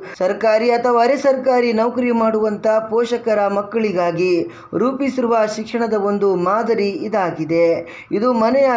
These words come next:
ಕಲಿಕೆಯಿಂದ ಬದಲಾವಣೆ ಹೊಂದಿ ಮಕ್ಕಳಿಗೆ ಇಲ್ಲಿ ವಿದ್ಯುಕ್ತವಾದ ಕಲಿಕೆ ಆರಂಭವಾಗುತ್ತದೆ. ಇದು ಆರಂಭಿಕ ಬಾಲ್ಯ ಶಿಕ್ಷಣ ಹಾಗೂ ಶಾಲಾ ಪೂರ್ವ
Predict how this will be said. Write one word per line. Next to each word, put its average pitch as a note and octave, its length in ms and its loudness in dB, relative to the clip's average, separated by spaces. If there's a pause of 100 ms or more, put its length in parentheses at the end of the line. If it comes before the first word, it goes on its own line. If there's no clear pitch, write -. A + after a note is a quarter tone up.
(100)
ಕಲಿಕೆಯಿಂದ A3+ 580 -2 (240)
ಬದಲಾವಣೆ A3+ 600 2 (160)
ಹೊಂದಿ G3+ 360 -2
ಮಕ್ಕಳಿಗೆ B3 520 0 (140)
ಇಲ್ಲಿ A#3 240 0
ವಿದ್ಯುಕ್ತವಾದ A#3 680 0 (200)
ಕಲಿಕೆ A3 440 -2
ಆರಂಭವಾಗುತ್ತದೆ. E3+ 1040 0 (340)
ಇದು G3 140 -2 (160)
ಆರಂಭಿಕ B3+ 400 0 (220)
ಬಾಲ್ಯ A#3 260 2
ಶಿಕ್ಷಣ F3 420 -6 (340)
ಹಾಗೂ G3 400 0
ಶಾಲಾ A3+ 360 0
ಪೂರ್ವ B3 300 -2